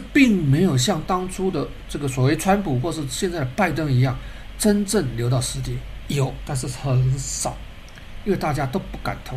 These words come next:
资，所以资金流到什么地方去？我们在这一段时间其实也提到过，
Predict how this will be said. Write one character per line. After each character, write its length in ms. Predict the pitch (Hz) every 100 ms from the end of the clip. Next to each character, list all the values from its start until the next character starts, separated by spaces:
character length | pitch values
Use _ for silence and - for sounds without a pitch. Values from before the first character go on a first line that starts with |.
| 123
资， 160 | - 120 - - - - - -
所 160 | 226
以 60 | 180
资 260 | - 190
金 200 | 185 190 156
流 160 | 147 143
到 140 | 156
什 140 | 127
么 120 | 123 123
地 80 |
方 160 | 127 131
去？ 140 | 127
我 80 | 123
们 80 | 123
在 100 | 196
这 200 | - 220
一 20 |
段 140 | 190 180
时 180 | -
间 200 | 143 160
其 120 | 156 139
实 120 | 135
也 80 | 120
提 200 | - 110
到 180 | 127 113
过， 200 | 117